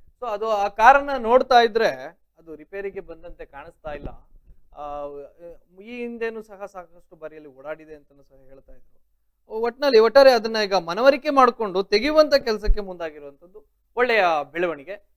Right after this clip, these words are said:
ಇದಕ್ಕೆ ಸಂಬಂಧಪಟ್ಟಂತೆ ಸಹ ನಾವು ಹಿಂದೆನೂ ಎಸ್ ಪಿ ಅವ್ರಿಗೂ ಸಹ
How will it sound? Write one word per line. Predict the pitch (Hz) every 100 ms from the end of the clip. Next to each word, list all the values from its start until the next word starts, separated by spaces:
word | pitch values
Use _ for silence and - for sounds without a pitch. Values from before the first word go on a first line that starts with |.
| _
ಇದಕ್ಕೆ | 196 196 202 196
ಸಂಬಂಧಪಟ್ಟಂತೆ | 190 185 175 170 165 160
ಸಹ | -
ನಾವು | 147 147
ಹಿಂದೆನೂ | 156 156 147
ಎಸ್ | 147 151
ಪಿ | _ 175
ಅವ್ರಿಗೂ | 165 160
ಸಹ | 151 147 135